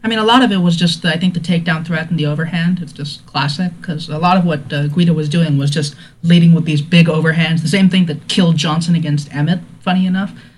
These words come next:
But, um, yeah, I mean,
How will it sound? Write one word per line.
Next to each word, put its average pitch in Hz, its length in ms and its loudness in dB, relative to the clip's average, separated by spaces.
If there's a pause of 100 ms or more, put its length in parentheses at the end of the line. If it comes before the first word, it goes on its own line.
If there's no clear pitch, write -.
(220)
But, 160 380 -2
um, 143 400 -4 (600)
yeah, 151 280 -6 (160)
I 196 60 -2
mean, 190 300 2